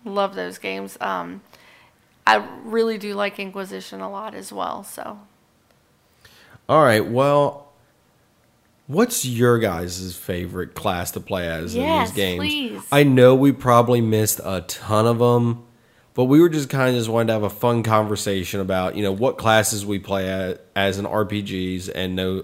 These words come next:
Speaker 2: in role play, action role-playing games like that, because we seem to both be stuck in a holding pattern with what characters <laughs> we normally prefer.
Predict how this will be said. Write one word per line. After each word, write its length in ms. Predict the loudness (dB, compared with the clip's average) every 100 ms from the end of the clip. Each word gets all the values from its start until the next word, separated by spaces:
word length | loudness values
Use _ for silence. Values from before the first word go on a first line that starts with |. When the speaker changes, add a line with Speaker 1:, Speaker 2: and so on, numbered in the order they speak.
| -8
Speaker 2:
in 120 | -4
role 180 | 2 2
play, 260 | 2 -4 -6 -10 -20 -20 _ 0
action 380 | 0 0 -6
role-playing 500 | -2 -2 -2 -2 -2
games 320 | -2 -2 -2 -4
like 220 | -6 -6
that, 260 | -8 -6 -8
because 440 | -6 -4 -4 -6 -14 _ _ _ _
we 200 | -2 0
seem 300 | 2 2 2
to 80 | 4
both 300 | 4 4 0
be 120 | -4
stuck 320 | -2 -2 -2
in 100 | -4
a 80 | -2
holding 400 | -2 0 -2 -2
pattern 480 | -2 -2 -2 -4 -6
with 160 | -4
what 180 | -6 -6
characters 580 | -4 -4 -4 -4 -4 -4
<laughs> 20 |
we 120 | -4 -4
normally 520 | -6 -4 -2 -2 -4 -8
prefer. 680 | -4 -4 -2 -6 -4 -8